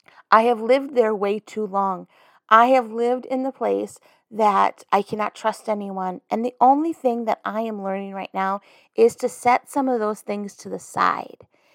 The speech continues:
and say, "Those were things from the past. Those are things from not necessarily my childhood, but they are things from the past. And Lord, I need to move forward." In fact, in my word for the year is to thrive.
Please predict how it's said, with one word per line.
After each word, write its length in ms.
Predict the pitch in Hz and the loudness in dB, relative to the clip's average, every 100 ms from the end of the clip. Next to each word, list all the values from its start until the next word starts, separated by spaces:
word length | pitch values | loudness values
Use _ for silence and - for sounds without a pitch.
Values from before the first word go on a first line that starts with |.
| _ - | _ -6
and 140 | 220 | 2
say, 140 | 247 | 4
"Those 420 | 214 247 277 359 381 | 4 6 6 4 0
were 120 | 381 | -4
things 440 | - 254 247 254 | 2 2 2 -4
from 240 | - 233 220 | -2 -2 -2
the 80 | |
past. 680 | - - 220 - - - _ _ _ _ | -10 -6 -2 -2 -6 -20 _ _ _ _
Those 260 | 240 262 285 | 2 2 2
are 100 | 311 | -2
things 380 | 302 262 247 - | -2 -2 -2 -6
from 320 | - 214 214 | -2 -2 -2
not 240 | 226 269 - | -6 -6 -4
necessarily 540 | 285 - 240 247 220 | -6 -6 0 0 0
my 120 | 202 | -4
childhood, 600 | 196 - 180 180 190 247 - _ _ | -8 0 0 0 -4 -8 -8 _ _
but 120 | 269 | -10
they 140 | 320 302 | -6 2
are 180 | 269 294 | 4 2
things 300 | 294 277 262 | 0 -8 -6
from 260 | - 233 220 | -6 -6 -6
the 60 | |
past. 720 | - - 320 320 - - - _ _ _ - | -14 -10 -2 -2 -2 -8 -20 _ _ _ -2
And 220 | 262 269 | 0 2
Lord, 280 | 262 262 262 240 | 2 2 0 2
I 260 | 262 311 | 2 2
need 260 | 302 285 277 | 0 -2 -4
to 120 | 254 | -6
move 220 | 233 226 | -4 -6
forward." 580 | - 226 202 185 180 - _ _ _ - | -4 0 0 -2 -6 -8 _ _ _ -4
In 260 | 277 262 _ _ - | -2 -2 _ _ 2
fact, 320 | 262 262 - | 4 4 2
in 260 | 247 247 220 _ _ - | -4 -4 -6 _ _ -4
my 260 | 233 247 269 | 4 6 4
word 260 | 285 277 | 0 -4
for 80 | 262 | -6
the 140 | 233 | -6
year 200 | 240 262 | -2 0
is 220 | 262 240 - | 0 0 -2
to 120 | 233 | -10
thrive. 580 | - - 240 214 170 | -6 2 4 6 2